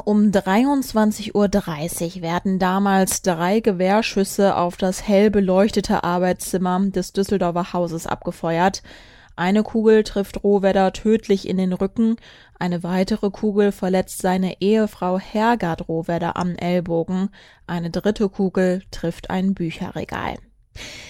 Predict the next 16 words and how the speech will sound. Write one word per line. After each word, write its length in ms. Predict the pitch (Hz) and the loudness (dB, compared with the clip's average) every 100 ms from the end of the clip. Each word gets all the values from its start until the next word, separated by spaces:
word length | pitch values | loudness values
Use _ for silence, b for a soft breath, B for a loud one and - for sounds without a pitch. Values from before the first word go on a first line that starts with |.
| B B B | B B B
Wir 120 | 247 | 2
blicken 300 | 294 320 302 | 2 0 0
in 80 | 247 | 2
den 160 | 240 | 4
nächsten 460 | 220 269 - 240 233 | 4 2 -2 -2 0
fünfundzwanzig 840 | 277 294 339 285 240 240 233 220 | 2 2 0 -4 -4 -2 -2 0
Minuten 600 | 226 214 214 285 - 262 | 2 4 2 -2 -2 -2
auf 320 | 240 - 214 - | -2 0 -2 -2
die 120 | 214 | -6
politischen, 960 | - 208 214 277 277 247 233 226 220 | -2 -2 0 0 -2 0 0 2 2
wirtschaftlichen 1000 | 202 254 285 - 233 - 226 226 - 220 | 4 4 2 0 -2 0 0 2 2 2
und 260 | 208 220 208 | 2 0 0
sozialen 720 | 214 202 - 180 180 214 214 | -2 -4 -6 -4 2 2 4
Gegebenheiten 800 | 196 190 294 277 196 175 - 170 | 0 0 0 0 0 -2 -4 -6
der 160 | 170 | -8
Zeit. 500 | - - 151 196 - | -10 -6 -2 -2 -4